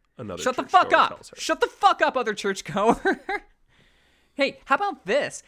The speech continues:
Speaker 2: Hey, come to my house. I've got a pistol with a chamber. We'll put one in it and roll it. Trust the Lord with your health and pull the trigger, baby.
Speaker 1: Yeah,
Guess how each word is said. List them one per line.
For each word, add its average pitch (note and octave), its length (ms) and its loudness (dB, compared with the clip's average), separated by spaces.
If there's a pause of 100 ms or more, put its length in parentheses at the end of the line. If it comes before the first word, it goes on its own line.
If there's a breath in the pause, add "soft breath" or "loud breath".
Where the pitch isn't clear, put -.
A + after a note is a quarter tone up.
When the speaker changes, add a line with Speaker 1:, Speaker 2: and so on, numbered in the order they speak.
Speaker 2:
Hey, C4 160 -2
come G#3+ 260 -6
to C#4+ 60 -4
my C#4+ 160 -2
house. G#3+ 420 -6 (240 loud breath)
I've G#3 240 -4
got G#3 200 -2
a - 20 -10
pistol D3+ 600 -8
with D#3 120 -6
a E3 40 -10
chamber. G#3+ 420 -8
We'll D#3 140 -10
put B3 240 -4
one G#3+ 160 -10
in B3 80 -10
it A3+ 60 -12
and E3+ 180 -14
roll B3 180 -6
it. D3+ 100 -6
Trust - 280 -12
the B3 60 -4
Lord A3+ 200 -6
with A3 140 -12
your G3+ 100 -6
health A3 300 -10
and D#3 100 -14
pull F3+ 140 -10
the E3 60 -14
trigger, G3 280 -12
baby. E3 400 -8 (1000 soft breath)
Speaker 1:
Yeah, D3+ 480 -2